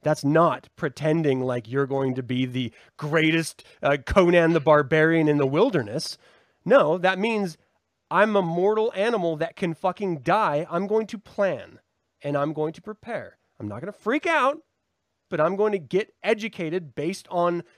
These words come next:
intelligence from those who know, C D C, W H O, and plan accordingly, looking down the line. Because again, this is what Satanism is all about, people, and we have to understand this. It's about you, your survival, your success, your real world accomplishment.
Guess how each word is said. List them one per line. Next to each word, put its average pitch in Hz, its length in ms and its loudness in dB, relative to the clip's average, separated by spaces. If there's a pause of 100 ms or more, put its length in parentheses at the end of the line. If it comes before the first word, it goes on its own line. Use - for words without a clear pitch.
intelligence 190 680 -2
from 170 340 -2
those 175 280 -2
who 220 140 -4
know, 202 520 0 (160)
C 120 220 -14
D 127 100 -12
C, 123 220 -14
W 120 320 -8
H - 180 -6
O, 123 260 -10 (380)
and 220 200 -4
plan 151 360 -8
accordingly, 196 640 -14 (400)
looking 147 300 -10
down 170 220 -4
the 220 60 -4
line. 120 320 -6
Because 233 240 -14
again, 233 320 -2
this 247 160 -10
is 311 100 -14
what 254 200 -4
Satanism 196 420 -8
is 151 140 -8
all 143 120 -2
about, 120 280 -8
people, 107 200 -18
and 135 80 -10
we 185 80 -6
have 220 180 -10
to 220 60 -10
understand 113 400 -12
this. - 160 -20 (680)
It's 160 140 -10
about 185 300 2
you, 196 240 -2 (560)
your 240 280 2
survival, 123 560 -6
your 190 300 -2
success, - 580 -12
your 214 180 -4
real 185 240 -4
world 156 240 -8
accomplishment. 127 680 -14